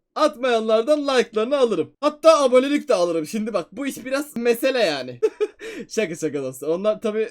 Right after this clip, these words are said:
bu işin şakası. İçinizden nasıl geliyorsa öyle olsun da. Bu adam neden hala kıpraşmıyor hiç? Lan oğlum, niye çıkmıyor bu ya? Allah Allah. Çok ilginç değil mi?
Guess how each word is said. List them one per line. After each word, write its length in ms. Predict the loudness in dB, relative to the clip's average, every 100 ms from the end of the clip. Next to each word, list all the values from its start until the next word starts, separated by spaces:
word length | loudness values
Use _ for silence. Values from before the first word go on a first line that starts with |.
| -6
bu 300 | -8 -8 -10
işin 240 | -12 -10
şakası. 680 | -4 -2 -2 -4 -6 -8 -10 _ -18
İçinizden 540 | -12 -10 -6 -6 -4
nasıl 200 | -6 -6
geliyorsa 360 | -6 -6 -2 -2
öyle 160 | 0
olsun 320 | -2 -4 -6
da. 120 | -4 0
Bu 140 | 2
adam 380 | 4 4 2 -4
neden 280 | -2 0 2
hala 340 | 2 2 0
kıpraşmıyor 760 | -4 -8 -4 -4 -4 -4 -4 -4
hiç? 140 | -6
Lan 180 | -6 -6
oğlum, 520 | 0 4 4 2 -12 _ -10
niye 280 | -8 -6
çıkmıyor 480 | -6 -8 -6 -2 -2
bu 60 | 0
ya? 260 | -2 -2 -4
Allah 260 | -8 -6
Allah. 520 | -8 -10 -12 -12 -12 -12
Çok 200 | -12 -12
ilginç 420 | -12 -8 -8 -8 -6
değil 180 | -6
mi? 300 | -6 -6 -6